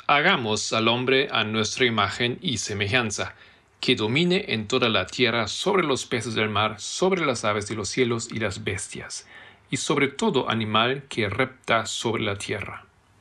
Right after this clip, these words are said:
Con la declaración que el ser humano fue hecho primero a la imagen de Dios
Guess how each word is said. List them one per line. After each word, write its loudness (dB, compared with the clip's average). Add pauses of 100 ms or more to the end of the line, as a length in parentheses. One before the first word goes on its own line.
(1200)
Con 2
la 6
declaración 0
que 0
el 2
ser 0
humano 2
fue 0
hecho -2
primero 0
a 0
la -2
imagen 2
de -2
Dios -4